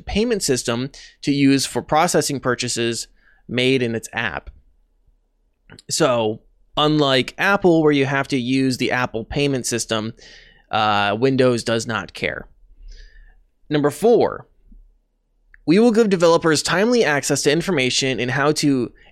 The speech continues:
interopera-, okay, interoperability, about the interoperability interfaces we use on Windows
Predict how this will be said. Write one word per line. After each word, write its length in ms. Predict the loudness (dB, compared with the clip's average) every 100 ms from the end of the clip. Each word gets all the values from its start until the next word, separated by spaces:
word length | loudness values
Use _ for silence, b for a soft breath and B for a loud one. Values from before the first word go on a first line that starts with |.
| -4
interopera-, 1040 | -2 2 2 2 2 2 4 4 0 -10 -18 _ _ _ _ _ _ -20 -20 _ -8
okay, 220 | -4 -4 B B B -4
interoperability, 1600 | -2 2 6 6 6 2 0 0 2 2 4 4 4 2 0 -6 -10 _ _ _ _ _ _ _ 0
about 280 | 2 2
the 100 | 2
interoperability 1120 | 2 2 4 4 4 4 6 4 2 0 -2
interfaces 680 | -2 -2 0 0 0 -2 -2
we 120 | -2
use 380 | 0 2 2 0
on 180 | -4 0
Windows 560 | 0 2 2 2 0